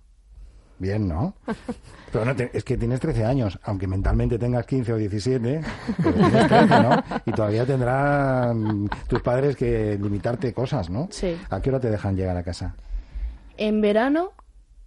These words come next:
Speaker 2: como muy tarde, once y media.
Speaker 1: Once y media, me parece muy bien. Dales un abrazo muy fuerte a tus padres de mi parte.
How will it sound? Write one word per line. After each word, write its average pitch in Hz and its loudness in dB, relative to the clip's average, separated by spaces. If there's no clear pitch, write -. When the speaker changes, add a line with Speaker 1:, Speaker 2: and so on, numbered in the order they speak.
Speaker 2:
como 208 -2
muy 220 0
tarde, 240 0
once 190 -6
y 175 -4
media. 165 -6
Speaker 1:
Once 120 -2
y - -2
media, 78 -4
me 80 -8
parece 92 -6
muy 92 -2
bien. 80 -6
Dales 107 -4
un 104 -2
abrazo 104 -2
muy 107 0
fuerte 113 0
a 110 -2
tus 101 -8
padres 123 -2
de 120 -2
mi 98 -2
parte. 90 -8